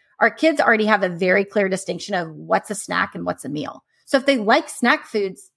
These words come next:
chances are, even if you just start taking the snack food and putting it on their plate at a meal and taking that meal food and offering it as a snack, you're just automatically setting a more neutral playing field that snacks can be at meals and meals can be at snacks. So this might be a simple example of,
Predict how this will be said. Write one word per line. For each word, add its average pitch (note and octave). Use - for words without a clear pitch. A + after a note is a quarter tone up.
chances C#4+
are, B3+
even D#4
if -
you B3
just A3+
start A3+
taking B3
the D4
snack C4
food G3+
and G3
putting G#3+
it A#3
on A3+
their G#3+
plate G#3+
at G3+
a F#3
meal G3
and E3+
taking A#3+
that F#3+
meal G3
food C4
and F#3+
offering A#3
it A#3
as G#3
a -
snack, G3
you're C4
just C4
automatically A3
setting G3+
a F#3
more F#3
neutral F#3
playing F#3
field C#4
that -
snacks -
can B3+
be C#4+
at D#4
meals B3
and G#3
meals F#3+
can G3+
be F3+
at -
snacks. -
So A#3+
this D#4+
might F4
be C#4
a A#3+
simple A#3
example G#3
of, F3